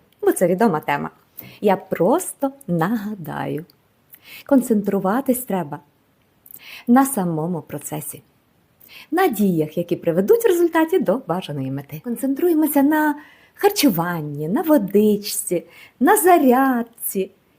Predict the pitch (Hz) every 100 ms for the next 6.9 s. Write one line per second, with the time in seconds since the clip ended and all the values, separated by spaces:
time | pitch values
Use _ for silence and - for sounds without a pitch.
0 | _ _ 285 359 370 - _ _ _ -
1 | 214 208 208 175 156 165 302 254 202 165
2 | 165 - _ _ _ - 370 370 330 320
3 | 311 311 247 233 175 160 147 156 170 -
4 | - 147 143 160 156 143 139 - _ _
5 | _ _ _ 320 320 294 302 349 320 294
6 | 277 226 175 - - 143 - 135